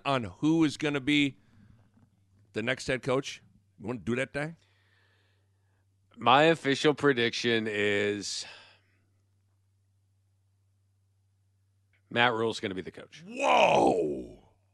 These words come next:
Speaker 2: That's just my official prediction. Not a ton of intel. Has anyone reached out to Matt Rhule? Has anyone reached out to
Speaker 1: Yeah, what's
Speaker 2: him?
Speaker 1: going
Speaker 2: Has he
Speaker 1: on with that?
Speaker 2: denied anything? Has any, no one's reached out to anybody, but you would think a guy who's not employed
Speaker 1: Right.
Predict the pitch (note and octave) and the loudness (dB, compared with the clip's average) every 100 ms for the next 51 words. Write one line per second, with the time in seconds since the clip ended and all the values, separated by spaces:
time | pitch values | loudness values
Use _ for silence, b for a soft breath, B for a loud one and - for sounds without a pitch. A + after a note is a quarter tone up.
0 | _ - C#3 - D3+ B2+ B2 C3 C3 - | _ 2 4 4 0 0 0 2 2 2
1 | B2+ - B2 A#2+ A#2 C3 D#3 - D3+ D3 | -2 -2 -4 -4 -2 0 0 0 0 0
2 | C#3 A2+ _ _ _ - C3 B2 - - | -2 -8 _ _ _ 2 4 4 -2 0
3 | D3+ D3 D3 C#3 C3+ C#3 C3+ B2+ - _ | 2 4 2 0 4 8 8 6 0 _
4 | _ _ _ _ _ _ _ _ G2+ - | _ _ _ _ _ _ _ _ -20 -4
5 | D3+ C#3+ F#3+ G#3+ F#3 G#3+ - F#3+ A3 A3+ | 2 4 6 6 8 6 8 6 8 6
6 | A#3 G#3+ A3 B3 A#3+ C#3 B2+ F#3 G3 F3+ | 6 6 6 6 4 2 4 6 6 4
7 | F#3+ G#3 - F#3 G3+ - - A3 G#3 G3 | 2 2 4 4 4 2 0 2 4 4
8 | A3 B3 A#3+ A3+ F3+ D#3+ D#3 F#3+ G3+ G#3 | 4 4 4 4 2 6 8 8 6 2
9 | G#3 - G3+ F#3 E3 F3+ E3+ B B - | 0 0 0 2 2 2 0 B B 4
10 | G3+ G4 F#4 C4+ C#4 B3+ A#3 A#3+ - A3+ | 6 6 2 -4 0 4 4 4 2 2
11 | E4 E3 D#3+ E3+ F#3 G3 - B3+ B3+ - | 4 4 4 4 2 2 2 0 -2 -8
12 | b b b - E3+ G3+ G#3+ G#3 D3+ F#3 | b b b -2 6 8 8 4 4 6
13 | A3 G#3 D3+ - G#3 C4 F#3 C#3 B2+ A2 | 8 6 2 2 6 10 10 8 6 0
14 | B2 D#3+ D3+ A#2 G2+ | 2 4 4 2 -4